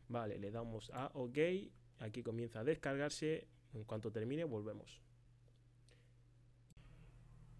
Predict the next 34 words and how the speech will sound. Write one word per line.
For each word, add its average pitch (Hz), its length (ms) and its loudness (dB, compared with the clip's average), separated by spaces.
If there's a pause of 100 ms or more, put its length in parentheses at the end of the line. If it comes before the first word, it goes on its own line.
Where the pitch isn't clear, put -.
(480)
Vale, 160 220 10
chicos, 156 280 6
partiendo 185 440 6
de 196 120 10
que 175 100 8
ya 180 80 10
tenemos 165 320 6
descargado 135 500 6
el 127 60 6
archivo, 185 460 6
hacemos 147 280 6
doble 127 280 6
clic 135 180 4
sobre 151 320 4
ella, 147 200 6
le 127 100 6
damos 117 260 2
a 170 80 2
continuar 147 720 4
y 143 60 6
aquí 151 240 8
nos 160 180 8
va 151 80 10
a 147 40 12
abrir 156 280 10
la 127 160 8
ruta 151 340 6
donde 143 220 6
se 139 160 2
ha 131 40 8
descargado 139 580 6
todos 135 180 4
los 131 180 2
archivos. 98 540 -2